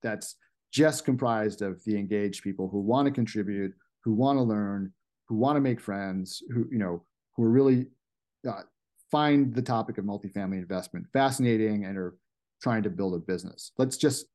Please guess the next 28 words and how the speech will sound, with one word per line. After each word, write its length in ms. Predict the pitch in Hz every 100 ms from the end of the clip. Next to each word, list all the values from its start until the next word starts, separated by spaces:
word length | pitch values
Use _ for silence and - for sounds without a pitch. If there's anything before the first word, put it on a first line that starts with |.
| -
limit 240 | 131 135
it 80 | 113
to 100 | 113
those 420 | 95 117 117 110
people. 460 | - 107 98 - _ _ _ _ _ _ -
Uh, 200 | 104 98 -
so 480 | - 135 117 117 - _ _
what 140 | 120 143
we're 100 | 147
doing 320 | 190 196 139
is 100 | 120
basically 360 | 113 110 127 120
consolidating 800 | 110 110 104 110 107 104 107 101
all 240 | 104 120
of 160 | 113 117
the 80 |
Facebook 380 | 120 127 123 113
groups 420 | 110 107 107 - - _ _ -
into 140 | 110 107
this 240 | 104 -
one 260 | 110 120 127
new 140 | 135
group 380 | 110 107 107 107 _ _ _ -
under 200 | 113 113
the 80 | 110
Apartment 360 | 110 110 107 120
Investors 460 | 110 104 - 107
Club, 400 | - 107 104 110